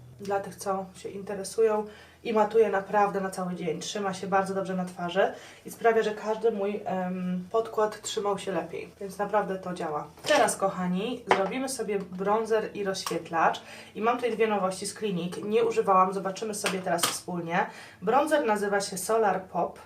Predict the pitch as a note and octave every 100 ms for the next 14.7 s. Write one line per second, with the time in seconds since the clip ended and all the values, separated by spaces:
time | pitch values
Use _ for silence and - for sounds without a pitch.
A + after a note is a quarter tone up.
0 | - F#3+ - G3 B3 A#3+ - A#3 B3 A#3
1 | F#3+ F3+ E3 - - D#3 - - - _
2 | F#3+ A3 G#3+ G3+ G3 F3+ E3 - F#3 A3+
3 | G3+ - F3 E3+ G#3+ B3+ - F#3+ G3+ G3
4 | F#3+ G3 G3 E3+ E3 E3+ E3+ - F3+ F3+
5 | - G3 F#3+ F#3+ F#3 F3 F3+ F3+ F3+ F3
6 | E3 D#3+ E3 B3 - - F#3+ G3 G#3 G3+
7 | G#3 G3+ F3+ F3+ E3+ G#3 B3 - - -
8 | - - G3+ F3+ C#4+ E4+ C#4+ A3 A3+ G3+
9 | G3 C4+ C4+ - G3 A3 G3+ G3 F#3+ F#3
10 | F3 G3 G#3+ F#3 F3 F#3+ - F#3 F3+ F3+
11 | F3+ F#3 A3+ A3+ F3+ - - D#3 - -
12 | F3+ G3 - F#3+ F3 F#3 F3 - F#3+ A#3
13 | G3 F3+ - - F3+ F3+ F3 F3+ A#3+ G#3+
14 | G#3 G3 F3+ F3 G#3 C4